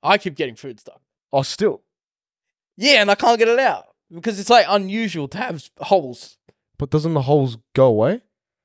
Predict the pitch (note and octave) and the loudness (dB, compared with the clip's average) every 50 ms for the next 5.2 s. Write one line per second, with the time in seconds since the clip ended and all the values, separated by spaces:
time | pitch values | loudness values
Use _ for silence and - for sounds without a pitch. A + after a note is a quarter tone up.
0 | _ _ - - G#3+ F3 E3+ F#3+ E3+ B2 A#2+ C#3 - - - A#3 G3 D3 A2 - | _ _ -6 -4 -4 -2 0 0 -2 -2 -4 -8 -12 -12 -6 -6 -6 -6 -4 -6
1 | E3 E3+ D#3+ D3 D3 C#3+ B2+ A#2+ A2+ - - F3 C3+ - - C#3 _ _ _ _ | -4 -4 -4 -4 -6 -8 -8 -8 -10 -8 -8 -8 -8 -8 -12 -20 _ _ _ _
2 | _ _ _ _ _ _ _ _ _ _ _ _ _ _ _ _ _ _ _ - | _ _ _ _ _ _ _ _ _ _ _ _ _ _ _ _ _ _ _ -6
3 | D3 F#3+ A#3+ C#4+ - _ _ _ - F#3+ F3+ G3+ F#3+ F#3+ G#3 F3+ D#3 - - - | -4 -4 -4 -6 -10 _ _ _ -14 -8 -6 -6 -2 0 0 0 0 -2 2 0
4 | A3+ G3+ - - C#3 D3+ D3 C#3+ C#3 D3 - - E3 D#3 C#3+ C#3+ C#3 C#3+ D3 C3+ | 0 0 0 0 2 4 4 4 2 0 -6 -2 -2 0 0 0 2 2 2 2
5 | F#2 G#2 G2 | 2 0 -6